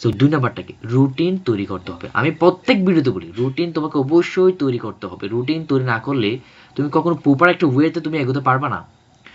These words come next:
এখন কি সকাল ছয়টা পাঁচটায় আমি ঘুম থেকে উঠবো, এটাই কি রুটিন? না, তুমি রুটিনটাকে একটা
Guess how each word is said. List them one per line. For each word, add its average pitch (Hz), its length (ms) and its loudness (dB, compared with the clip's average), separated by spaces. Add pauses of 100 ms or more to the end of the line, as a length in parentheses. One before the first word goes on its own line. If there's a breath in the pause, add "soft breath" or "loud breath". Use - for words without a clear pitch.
(240 loud breath)
এখন 156 180 -2
কি 185 120 4
সকাল 180 400 2
ছয়টা 165 360 -4
পাঁচটায় 147 380 -2
আমি 143 120 -4
ঘুম 151 200 -6
থেকে 160 180 0
উঠবো, 143 280 0
এটাই 117 240 -2
কি 180 120 0
রুটিন? 180 320 2 (260)
না, 98 380 -6 (520 soft breath)
তুমি 156 400 4
রুটিনটাকে 175 480 -2
একটা 139 180 -4